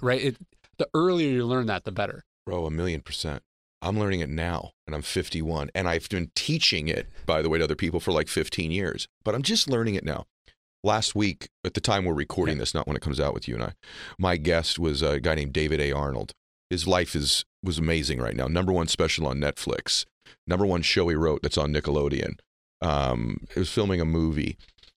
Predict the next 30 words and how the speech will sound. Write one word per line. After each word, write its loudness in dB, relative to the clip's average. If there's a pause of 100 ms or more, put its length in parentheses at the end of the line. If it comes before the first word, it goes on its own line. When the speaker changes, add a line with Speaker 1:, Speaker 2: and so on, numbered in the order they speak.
(160)
Speaker 2:
We 0
released 2
the 0
show 2
Tuesday. -2 (720)
He 0 (360)
died 0
Wednesday. -2 (800)
Speaker 1:
Wow. -8
Speaker 2:
Yeah. 2 (400)
And, 2 (160)
and 4
he 4
was 4
a 2
happy 2
and 0
Speaker 1:
Yeah. -2
Speaker 2:
fulfilled 0
man. 0 (400)
But -2
part 2
of 0
the 4
lesson 2
in 0
that 0
for -2
me 0
was, 0